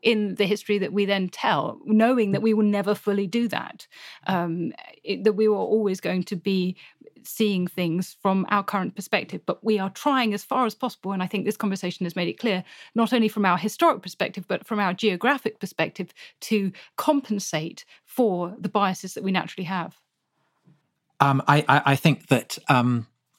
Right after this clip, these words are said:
Speaker 2: uh, hi-, his-, history will always be political because, for the same reason that politics will always be rooted in history, that there, that there, there are never any definitive answers.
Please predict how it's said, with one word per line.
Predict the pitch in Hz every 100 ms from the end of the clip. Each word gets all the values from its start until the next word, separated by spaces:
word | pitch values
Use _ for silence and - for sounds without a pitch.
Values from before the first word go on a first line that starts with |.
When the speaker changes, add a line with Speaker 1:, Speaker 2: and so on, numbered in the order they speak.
| -
Speaker 2:
uh, |
hi-, | - 85 - 151
his-, | - 160 - -
history | 160 - 147
will | 139 143
always | 147 127
be | 131
political | - 135 - - 135
because, | 131 139 - 139 - -
for | 151 -
the | 151
same | 156 139
reason | 143 143 131
that | - - -
politics | - 139 135 127 -
will | 131
always | 135
be | - 139 123 - - _
rooted | 135 143 139
in | 127
history, | 123 170 - 117 117 -
that | 143
there, | 139 135
that | 139 147 143
there, | 147
there | 143 147
are | 139
never | 139 139 135 135
any | 135 131 135 -
definitive | 147 160 143 143
answers. | 147 190 - - 147 -